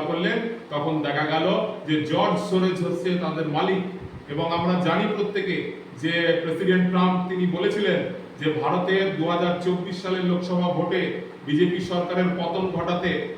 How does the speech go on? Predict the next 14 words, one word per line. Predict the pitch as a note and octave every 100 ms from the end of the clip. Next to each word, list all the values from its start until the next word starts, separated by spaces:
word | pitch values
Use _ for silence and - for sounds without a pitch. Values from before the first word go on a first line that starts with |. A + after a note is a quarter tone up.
| -
এই | D#3 C#3+
জর্জ | - F3+ F3+ F3
সোরেজ | - - F3+ F#3 D3+ - - - -
দু | G3+ G3+ F#3
হাজার | E3+ G3 F#3+ F#3+
কোটি | F3
টাকা | F3+ F3 F3
তিনি | F3 E3+ D3
ঢেলেছিলেন | D3+ D3+ D#3 D#3 D3+ - - D3
এই |
ভারতের | C#3 D3 D#3 D#3
বিভিন্ন | D3+ D3 E3+ F#3 F3+ - - - -
বিরোধী | D#3 D#3 D#3
দলগুলোকে | D#3 D3+ D3 D3 D3+ D3 D3 C#3+ C#3